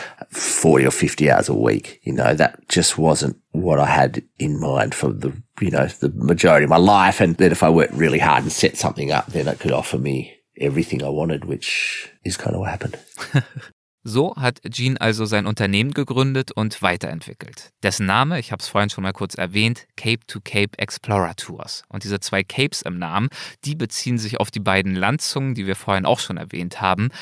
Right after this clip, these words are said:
Speaker 2: Cape Leeuwin und Cape Naturalist. Zwischen ihnen, von einem zum anderen, verläuft ein atemberaubend schöner Wanderweg, der Cape to Cape Track. Über hundertdreiundzwanzig Kilometer hinweg führt er mitten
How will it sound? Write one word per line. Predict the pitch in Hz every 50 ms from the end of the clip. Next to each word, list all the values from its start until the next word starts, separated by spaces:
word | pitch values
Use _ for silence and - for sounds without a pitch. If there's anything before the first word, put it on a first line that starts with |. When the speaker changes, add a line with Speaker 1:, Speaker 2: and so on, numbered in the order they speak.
| - - -
Speaker 2:
Cape | - 113 104 98 - -
Leeuwin | 98 101 110 117 123 123 117 120 - -
und | - 104 104 104 - - - -
Cape | - - - 98 95 98 - 117 -
Naturalist. | - 98 92 - - - - 67 50 50 - - - - - - _ _ -
Zwischen | - - - 170 - - 185
ihnen, | - - 165 185 269 254 - _ _ -
von | - - 135 139 143 - -
einem | - 123 135 156 160 165 160
zum | - - - 127
anderen, | - - 110 113 120 127 120 127 127 131 - - - - - -
verläuft | - - 107 104 107 110 - -
ein | 92 107 104 - -
atemberaubend | - 110 123 123 - 120 107 110 101 95 95 95 101 104 101 -
schöner | - - 107 98 95 90 90
Wanderweg, | 92 90 87 87 80 - - - - - - - - -
der | 95 95 95 95 _ _ _
Cape | - - 120 113 117 113 - - - -
to | - -
Cape | - - - 110 98 95 - - -
Track. | - - - - - - - - _ _ - - - - - _
Über | - 123 123 120 117
hundertdreiundzwanzig | 175 190 196 175 160 - - - 120 127 104 113 135 156 160 - - 123 127 - 123 -
Kilometer | - - 120 107 104 107 123 - 117 113
hinweg | 120 101 98 101 107 123 - - - - - -
führt | - - 131 123 -
er | 113 113 110 - -
mitten | 110 117 151 - - 165 160 156